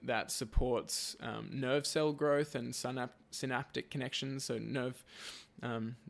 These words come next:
neural cell connections and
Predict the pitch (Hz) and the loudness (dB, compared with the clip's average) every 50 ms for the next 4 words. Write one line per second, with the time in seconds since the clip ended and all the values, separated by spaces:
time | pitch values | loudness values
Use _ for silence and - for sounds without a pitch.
0 | - _ _ - - 131 139 135 135 131 131 - - - 120 120 131 127 - 131 | -20 _ _ -8 -4 0 2 2 2 2 2 0 2 2 4 4 2 2 0 0
1 | 131 135 - - 147 139 135 139 - - - - - - - - - _ _ _ | 0 0 2 2 2 2 2 0 -2 -6 -8 -12 -18 -20 -20 -20 -20 _ _ _
2 | _ _ _ _ _ _ - - - - - 135 127 123 123 120 120 120 120 120 | _ _ _ _ _ _ -10 -10 -8 -4 -2 0 2 2 2 2 2 2 2 2
3 | 120 120 | 0 0